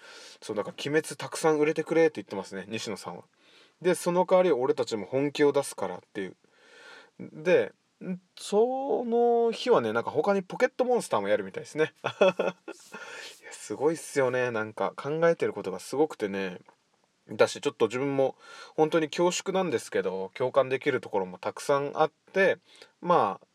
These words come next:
そういったね「煙突町のプペル」っていう映画が出るんで応援しようっていうことで、まあ自分の場合は、うーん、がっつりはちょっとできないので、まあクラウドファンディングを使って、ちょっとまあ前売りチケットを三枚ほど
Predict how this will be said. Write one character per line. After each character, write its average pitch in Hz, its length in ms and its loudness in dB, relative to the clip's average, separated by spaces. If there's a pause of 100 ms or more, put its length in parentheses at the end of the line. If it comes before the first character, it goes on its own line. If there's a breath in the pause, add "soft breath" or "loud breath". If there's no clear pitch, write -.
そ 120 120 -2
う - 20 2
い 98 40 -4
っ - 20 -20
た 120 120 -4
ね 160 200 -2 (420)
「煙 113 260 -2
突 113 120 -8
町 104 220 -4
の 98 100 -6
プ 139 120 -14
ペ 123 140 4
ル」 - 120 -6
っ - 140 -20
て 156 80 0
い 160 40 4
う 156 80 4
映 170 180 4
画 151 80 4
が 131 100 6
出 143 140 4
る 151 100 0
ん 160 40 -10
で 156 200 0
応 120 240 2
援 135 140 -2
し - 160 2
よ 202 100 10
う - 40 2
っ - 20 -20 (160)
て 175 80 2
い 175 40 6
う 175 40 4
こ 180 100 2
と 196 100 -4
で、 202 220 8 (340 loud breath)
ま 226 120 4
あ 202 60 4
自 156 140 -6
分 202 160 -2
の 208 100 2
場 196 160 8
合 190 80 4
は、 190 240 4 (140)
う - 60 -14
ー 135 360 -6
ん、 113 80 -6
が - 140 0
っ - 140 -16
つ 208 140 -6
り 190 60 8
は 175 80 10
ち - 80 -2
ょ - 0 -
っ - 20 -12
と 120 80 -12
で 113 100 -6
き - 100 -8
な 151 100 2
い 107 80 0
の 98 80 -6
で、 95 340 -2
ま 101 120 -10
あ - 20 -8
ク - 140 -4
ラ 135 120 8
ウ 139 40 2
ド 139 80 -2
フ 156 100 -2
ァ 147 100 4
ン 139 60 -4
デ 120 60 -4
ィ 98 40 -8
ン 92 80 -10
グ 90 220 -12 (120)
を - 80 -16
使 - 180 0
っ - 80 4
て、 190 300 2 (500 soft breath)
ち - 60 -8
ょ 226 40 -2
っ - 20 -4
と 202 60 -2
ま 127 100 4
あ 101 40 0
前 117 240 4
売 117 60 2
り 113 140 -2
チ - 100 -12
ケ 156 80 6
ッ - 40 -2
ト - 180 -8
を 90 60 -12
三 117 260 -4
枚 110 120 0
ほ 104 100 -2
ど 101 180 -4